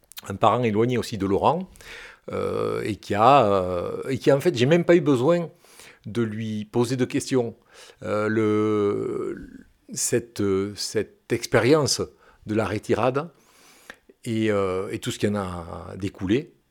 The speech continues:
dans, dans la, on va dire dans la, dans l'identité de ces gens-là, dans la, la constitution de leur identité, surtout les enfants, bien sûr,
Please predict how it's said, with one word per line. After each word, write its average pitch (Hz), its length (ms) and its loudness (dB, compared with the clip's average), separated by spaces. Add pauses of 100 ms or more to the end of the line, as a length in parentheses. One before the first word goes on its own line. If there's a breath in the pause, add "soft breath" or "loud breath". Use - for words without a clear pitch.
(100)
dans, 98 260 -4
dans 95 160 -4
la, 90 380 -8 (640 soft breath)
on 110 60 -18
va 101 40 -14
dire 90 160 -4
dans 95 120 -4
la, 95 160 -6
dans 101 160 -4
l'identité 104 480 -2
de - 40 -12
ces 98 140 -4
gens-là, 101 300 0
dans 113 100 -2
la, 95 220 -4
la 101 160 -6
constitution 104 480 -6
de 110 100 0
leur 95 140 0
identité, 98 400 -2
surtout - 280 -4
les 90 120 2
enfants, 120 260 2
bien 95 180 -6
sûr, - 280 -4